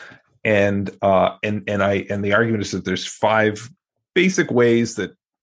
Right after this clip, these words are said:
that this happens, and most of the explanations for war actually fit into one of these five logics. And, and this first one is, is actually in some ways the simplest. It's saying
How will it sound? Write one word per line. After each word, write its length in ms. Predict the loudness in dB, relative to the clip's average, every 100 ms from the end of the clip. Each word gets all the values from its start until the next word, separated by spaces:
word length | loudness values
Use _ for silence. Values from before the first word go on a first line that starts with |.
| _
that 260 | -6 -4 -2
this 160 | -2
happens, 640 | 0 0 0 0 -2 -2 -6
and 160 | -8
most 320 | 0 2 2 2
of 60 |
the 60 | 0
explanations 560 | 0 -4 -4 -4 -6
for 100 | -2
war 320 | -2 0 2 2
actually 300 | 0 -6 -6
fit 240 | -4 -4
into 180 | -4 -8
one 100 | -6
of 80 | -8
these 120 | -4
five 180 | -4 -2
logics. 540 | -4 -6 -12 -18 -20 _ -20 -20 -20 _ _ -2
And, 260 | 0 0 0
and 140 | 0
this 160 | 0 2
first 320 | 2 2 0
one 260 | 0 0 -2
is, 340 | -4 -4 -6
is 180 | -8 0
actually 340 | 0 0 -4
in 60 | -2
some 160 | 0 2
ways 220 | 2 0
the 60 |
simplest. 600 | -4 -4 -4 -10 -14 -14 -12
It's 160 | -12
saying 400 | -6 -4 -4 -6